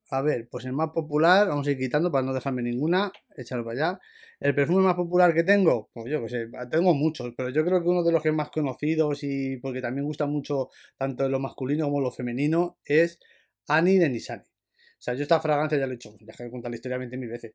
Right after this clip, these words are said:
Esto parece como los viejos que te cuentan la misma historia veinte mil veces, no. Esta la tengo desde que salió.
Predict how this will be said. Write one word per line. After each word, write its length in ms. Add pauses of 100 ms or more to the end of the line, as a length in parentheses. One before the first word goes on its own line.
(120)
Esto 260
parece 260
como 140
los 100
viejos 240
que 60
te 100
cuentan 220
la 80
misma 140
historia 200
veinte 240
mil 140
veces, 240
no. 180 (720)
Esta 240
la 140
tengo 220
desde 180
que 80
salió. 320